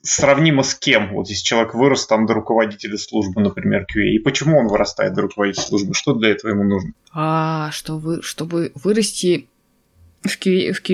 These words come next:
Speaker 2: A лида, нужно
Speaker 1: Мгм.
Speaker 2: прежде всего уметь общаться с людьми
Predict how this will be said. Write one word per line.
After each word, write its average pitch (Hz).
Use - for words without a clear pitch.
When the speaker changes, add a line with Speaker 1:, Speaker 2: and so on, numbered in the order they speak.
Speaker 2:
A -
лида, 214
нужно 208
Speaker 1:
Мгм. 113
Speaker 2:
прежде 202
всего 180
уметь 170
общаться -
с -
людьми 147